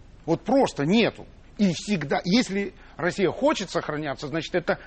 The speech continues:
главный путь. Дайте людям дом. Если каждый человек будет стремиться к тому, чтобы оставить этот дом детям, своей семье,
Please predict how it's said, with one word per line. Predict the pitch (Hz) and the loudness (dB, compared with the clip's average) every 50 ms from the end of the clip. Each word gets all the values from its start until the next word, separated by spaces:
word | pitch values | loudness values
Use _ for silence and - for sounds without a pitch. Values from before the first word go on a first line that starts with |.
| - - - | -16 -8 -2
главный | - 160 170 220 254 233 220 208 185 | 2 2 4 4 4 2 2 -2 -2
путь. | - 139 123 107 - - - - - - - - - - - - - - | -2 -6 -8 -8 -10 -16 -20 -20 -20 -20 -20 -20 -20 -20 -20 -20 -20 -12
Дайте | 101 104 156 202 190 - 190 | -4 -2 0 0 0 0 0
людям | 180 180 180 147 131 123 110 104 104 | 0 0 0 0 0 -2 -4 -6 -10
дом. | 117 117 170 240 285 285 151 107 - - - - - - - - - - - - - - - - - - 104 | -2 2 4 4 6 4 4 0 -6 -14 -20 -20 -20 -20 -20 -20 -20 -20 -20 -20 -20 -20 -20 -20 -20 -16 -12
Если | 101 120 165 254 294 285 - - 160 147 143 | -6 0 2 4 4 4 2 2 -2 -2 -2
каждый | - - - 170 196 196 220 175 185 190 | -2 -2 0 2 4 4 2 2 -2 -4
человек | - - 175 165 160 143 123 98 | -4 -2 -2 -2 -2 -2 -2 -4
будет | 92 101 123 165 196 185 - - - - - - - - | -4 -6 -4 -4 -4 -6 -8 -16 -20 -20 -20 -20 -20 -20
стремиться | - - - 175 208 214 220 196 151 - - 120 | -20 -8 -2 2 2 2 2 2 -2 -4 -10 -12
к | - | -8
тому, | - 160 160 160 135 | -6 -6 -6 -6 -8
чтобы | - - 123 113 143 | -8 -8 -4 0 0
оставить | 156 - - 190 175 151 - 135 | -2 0 2 2 2 2 2 0
этот | 127 - 143 135 120 | -2 -4 -4 -6 0
дом | 120 143 123 101 95 90 | 0 0 0 0 -2 -4
детям, | 107 143 214 254 233 - - 92 - - - - - - - - - - - - - - - | -2 0 2 2 0 0 -4 -6 -8 -12 -16 -20 -20 -20 -20 -20 -20 -20 -20 -20 -20 -20 -16
своей | - - 170 180 185 170 165 - | -4 0 2 4 6 4 4 2
семье, | - - 117 120 123 135 240 233 202 120 | 0 -2 -2 -2 -2 0 0 -2 -2 -2